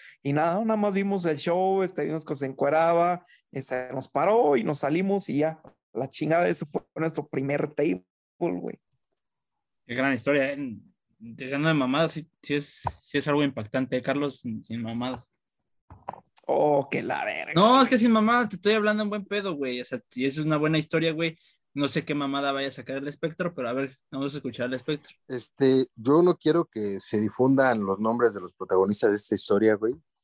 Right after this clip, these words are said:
Speaker 3: Eh, estuve en esos lugares tres ocasiones, güey.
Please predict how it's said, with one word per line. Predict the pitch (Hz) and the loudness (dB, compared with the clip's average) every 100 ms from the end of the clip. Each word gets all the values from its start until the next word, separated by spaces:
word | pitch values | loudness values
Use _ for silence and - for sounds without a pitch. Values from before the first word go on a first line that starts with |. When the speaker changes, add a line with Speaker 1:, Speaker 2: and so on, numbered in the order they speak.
| _ _ _ _ _ _ _ _ _ 190 - | _ _ _ _ _ _ _ _ _ -14 -4
Speaker 3:
Eh, | 107 104 104 101 _ _ _ _ _ _ _ _ _ - | 0 4 4 2 _ _ _ _ _ _ _ _ _ -6
estuve | 107 - 160 | -4 2 2
en | 151 | 2
esos | - | 0
lugares | 139 104 123 143 151 - _ _ _ _ _ _ _ _ - | 0 2 4 2 -2 -12 _ _ _ _ _ _ _ _ -8
tres | 110 120 | -6 -6
ocasiones, | 131 92 - 98 98 90 | -6 -8 -4 -4 -2 -6
güey. | 90 | -14